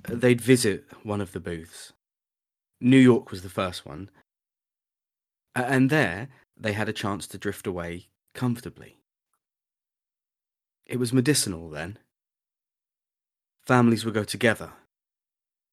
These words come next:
Their elderly and enfeebled would be held, sung to, and then sat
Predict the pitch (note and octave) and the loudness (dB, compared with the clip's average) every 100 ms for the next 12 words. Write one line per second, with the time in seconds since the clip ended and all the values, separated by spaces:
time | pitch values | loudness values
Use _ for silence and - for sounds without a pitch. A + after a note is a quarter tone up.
0 | _ _ G#2 A#2 B2 A#2 A2 A2 G#2 G2+ | _ _ 2 4 4 2 -2 -2 -2 -4
1 | - A2+ G2+ G2+ G2+ F2+ F2+ G2 G#2+ G#2+ | -2 -2 -2 -8 -8 -10 -8 -4 -2 -2
2 | A2 A2+ - _ _ _ _ - A#2 A2+ | -6 -16 -20 _ _ _ _ -4 0 2
3 | A#2 - A#2 A2 A2 F#2+ F2+ _ _ _ | 0 0 -2 -2 -4 -6 -10 _ _ _
4 | _ _ _ _ _ - A2+ A2+ - A2 | _ _ _ _ _ -4 -2 -2 0 -2
5 | G#2 | -2